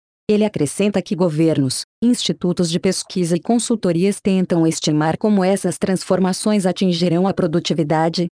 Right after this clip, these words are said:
a empregabilidade e o nível de preços, alterando dinâmicas de produção e consumo em escala global. Pontes também relembrou que, em dois mil e vinte e quatro,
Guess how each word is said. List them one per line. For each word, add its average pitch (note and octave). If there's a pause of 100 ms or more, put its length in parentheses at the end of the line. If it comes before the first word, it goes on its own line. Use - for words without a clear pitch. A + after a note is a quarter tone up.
(100)
a F#3
empregabilidade E3+
e G3+
o F#3+
nível F#3
de F#3
preços, F#3+ (200)
alterando E3
dinâmicas F#3
de F#3
produção G#3+
e F3+
consumo F3+
em F3+
escala F#3
global. E3 (400)
Pontes B3
também F3
relembrou F3+
que, D3 (200)
em G3
dois G3+
mil E3+
e F3
vinte G3
e F#3
quatro, F3+